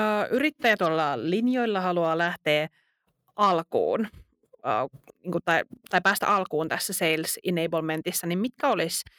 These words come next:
teidän mielestä sellaisia ensimmäisiä juttuja, mitä kannattaisi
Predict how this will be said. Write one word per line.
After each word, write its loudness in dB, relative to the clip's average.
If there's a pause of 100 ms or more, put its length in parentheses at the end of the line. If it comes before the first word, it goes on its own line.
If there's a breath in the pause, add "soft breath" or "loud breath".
(220 soft breath)
teidän 2
mielestä -2
sellaisia -2
ensimmäisiä -2
juttuja, -2
mitä -4
kannattaisi -2